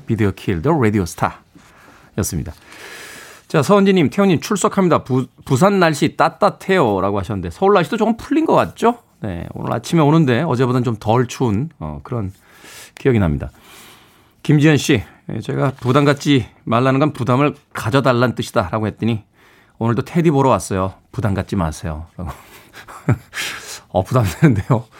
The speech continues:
상당히 부담되는데요. <laughs> 오늘 두 시간 동안 김지현 씨 사연에 계속 눈이 갈 것 같은, 어, 그런 기분입니다.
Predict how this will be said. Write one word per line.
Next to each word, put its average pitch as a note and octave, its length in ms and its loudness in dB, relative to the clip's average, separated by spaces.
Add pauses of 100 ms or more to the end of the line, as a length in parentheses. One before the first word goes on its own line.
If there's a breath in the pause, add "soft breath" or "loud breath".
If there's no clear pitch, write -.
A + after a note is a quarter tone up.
(380 loud breath)
상당히 E3 380 2
부담되는데요. A#2+ 580 2 (140)
<laughs> - 180 -4
오늘 C3 120 2 (540 loud breath)
두 B2 140 -2
시간 C#3 200 2
동안 D3+ 180 2
김지현 C3+ 340 2
씨 G#2+ 200 -2
사연에 C3+ 460 -2 (400 loud breath)
계속 F#3 300 2
눈이 C#3+ 200 4
갈 C3+ 140 4
것 C3 120 -2
같은, G#2+ 440 -6
어, A2 140 -8
그런 A2+ 220 -2
기분입니다. E2+ 520 -6